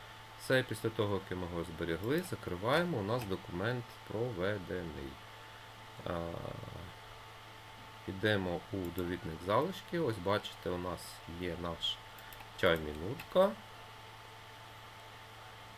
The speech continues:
по сорок п'ять гривень і чай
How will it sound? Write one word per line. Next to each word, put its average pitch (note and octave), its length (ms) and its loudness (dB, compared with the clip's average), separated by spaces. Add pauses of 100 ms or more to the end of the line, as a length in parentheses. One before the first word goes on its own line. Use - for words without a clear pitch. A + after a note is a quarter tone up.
(1300)
по A#2+ 80 -2
сорок B2+ 260 2
п'ять A#2 240 6
гривень G#2 500 2 (180)
і F#3 300 2 (500)
чай B2+ 240 8